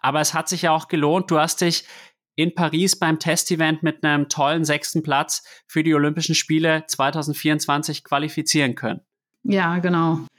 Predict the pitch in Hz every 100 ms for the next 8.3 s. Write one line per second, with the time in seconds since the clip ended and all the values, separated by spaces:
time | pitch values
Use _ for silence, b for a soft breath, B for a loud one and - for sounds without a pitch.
0 | _ _ - 165 165 - - 196 185 190
1 | 175 185 185 180 180 185 180 170 160 B
2 | B B - 180 170 160 160 160 B B
3 | B B 151 151 180 175 175 185 190 -
4 | - 214 202 180 185 190 185 196 190 190
5 | 196 196 190 196 196 202 226 233 b b
6 | _ - 190 180 180 180 180 180 175 175
7 | 175 170 - - B _ _ 196 165 139
8 | 131 -